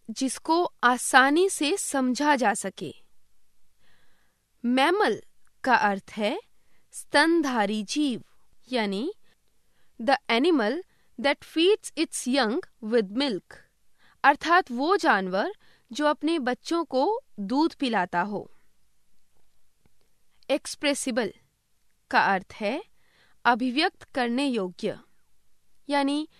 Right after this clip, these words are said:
that which can be expressed in words, अर्थात जिसको शब्दों में व्यक्त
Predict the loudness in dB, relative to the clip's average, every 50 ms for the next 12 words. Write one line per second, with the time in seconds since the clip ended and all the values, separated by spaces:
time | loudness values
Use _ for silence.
0 | _ _ -20 -18 -8 0 2 4 4 4 2 0 -2 -4 -12 _ _ -20 -18 -10
1 | -6 -6 -6 -4 -6 -8 -4 -2 0 0 0 0 0 -2 -2 -4 -8 -8 -8 -8
2 | -16 -8 -2 -2 0 0 -2 -6 -12 -14 -18 -20 _ _ _ _ -4 -2 -2 -2
3 | -2 0 0 0 0 0 -4 -10 -16 -16 -16 -16 -18 _ _ _ _ _ _ _
4 | _ _ _ -20 -20 -20 _ -20 _ _ 0 0 0 0 -2 2 4 4 6 4
5 | 2 _ -8 _ -20 -20 _ _ -20 -18 -14 -8 -6 -4 -4 -4 -4 -2 0 0
6 | 0 0 -2 -2 -4 -4 -4 -2 -2 2 2 2 2 2 0 -2 -2 -4 -8 _
7 | _ -20 -20 _ -20 -12 -6 -2 0 -2 -2 -2 -8